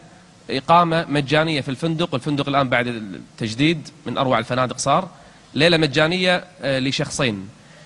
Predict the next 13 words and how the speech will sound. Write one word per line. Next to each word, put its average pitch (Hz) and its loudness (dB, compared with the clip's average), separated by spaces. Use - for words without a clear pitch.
يعني 131 2
اللي 143 4
يحصل 156 0
على 147 4
الجائزة 160 4
إذا 135 -2
امرأة 175 4
مع 165 4
زوجها، 139 2
وإذا 123 0
رجل 170 2
مع 165 4
زوجته، 135 2